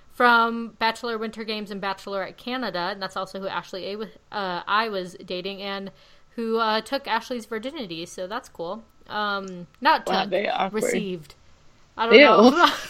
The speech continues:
Speaker 1: What do you say? I feel like took means, like, bad.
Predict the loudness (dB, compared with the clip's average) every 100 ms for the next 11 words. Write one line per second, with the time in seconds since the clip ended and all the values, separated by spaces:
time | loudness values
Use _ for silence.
0 | -16 -20 -10 -8 -6 -2 0 -2 -4 -4
1 | 0 0 -2 -12 -8 -4 0 2 0 -2
2 | -4 -4 -4 -8 -6 -6 -2 -2 -2 -6
3 | -12 -6 0 2 2 0 -4